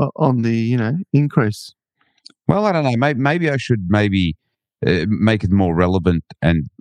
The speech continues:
Speaker 2: mention, like, maybe living in, in, in the granny flat.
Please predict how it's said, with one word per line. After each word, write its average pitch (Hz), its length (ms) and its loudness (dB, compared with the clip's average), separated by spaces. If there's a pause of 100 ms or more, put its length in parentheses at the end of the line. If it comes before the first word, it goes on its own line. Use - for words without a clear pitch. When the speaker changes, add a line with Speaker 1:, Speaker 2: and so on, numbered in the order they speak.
(360)
Speaker 2:
mention, 90 600 0
like, 82 260 2
maybe 92 240 2
living 92 280 2
in, 85 160 -2
in, 87 200 0
in 90 100 2
the 87 80 0
granny 87 320 2
flat. - 320 -4